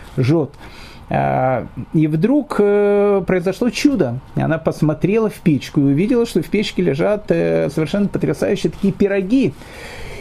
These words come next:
И она начала кричать, э, жене Рабханин бен Доса:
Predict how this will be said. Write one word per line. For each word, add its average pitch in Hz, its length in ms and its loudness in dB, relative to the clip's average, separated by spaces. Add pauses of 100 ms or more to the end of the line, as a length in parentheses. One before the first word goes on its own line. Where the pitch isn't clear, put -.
(140)
И 160 80 6
она 202 220 2
начала 226 340 0
кричать, 226 640 2
э, 185 340 4
жене 185 320 4
Рабханин 196 460 2
бен 180 240 4
Доса: 196 560 2